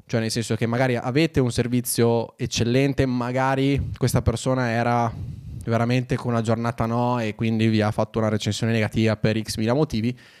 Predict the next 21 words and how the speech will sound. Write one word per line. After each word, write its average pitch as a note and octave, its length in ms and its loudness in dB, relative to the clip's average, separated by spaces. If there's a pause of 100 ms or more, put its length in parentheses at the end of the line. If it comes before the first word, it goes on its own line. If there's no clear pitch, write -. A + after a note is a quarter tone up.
però E3 200 4
purtroppo, C3 720 0 (520)
eh, A2+ 800 2
è C#3+ 100 0
importante B2 1080 -2 (640)
rallentare, C3 920 2 (800)
vedere A#2 320 4
un A2+ 80 0
po' A2+ 120 2
la A2+ 80 0
situazione A2+ 460 -6
e A#2 100 -6
usarla G#2 320 -2
a - 20 -4
nostro G2 280 -2
vantaggio. G2 540 -8 (520)
Allora, F3+ 160 6
andiamo F3 220 4
sul F3+ 200 -2
pratico B2 480 2
però. A2 340 0